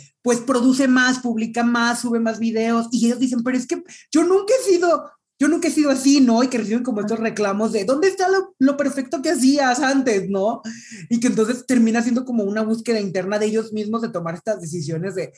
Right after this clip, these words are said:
Speaker 1: "Pues es que esto es lo que soy, o sea, esto es lo que yo puedo hacer, o sea, más allá de eso no, no puedo hacer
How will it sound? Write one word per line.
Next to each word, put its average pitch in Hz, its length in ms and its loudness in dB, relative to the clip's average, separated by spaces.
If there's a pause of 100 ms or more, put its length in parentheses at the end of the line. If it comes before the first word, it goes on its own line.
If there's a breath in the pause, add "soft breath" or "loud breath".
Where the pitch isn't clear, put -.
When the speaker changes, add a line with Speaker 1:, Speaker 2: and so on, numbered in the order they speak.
(260 soft breath)
Speaker 1:
"Pues 226 140 4
es 262 120 4
que 330 100 -2
esto 339 160 -4
es 320 100 -2
lo 349 140 2
que 262 120 0
soy, 285 320 2
o 381 60 6
sea, 339 100 0
esto - 140 -8
es 247 100 -6
lo 269 160 0
que 226 140 -6
yo 220 200 -4
puedo 254 340 2 (380 loud breath)
hacer, 226 500 -2
o 185 140 -4
sea, 202 100 0
más 196 220 -2
allá 226 240 0
de 220 100 2
eso 214 200 -2
no, 208 300 -6
no 190 160 -4
puedo 180 200 -2
hacer 143 200 -8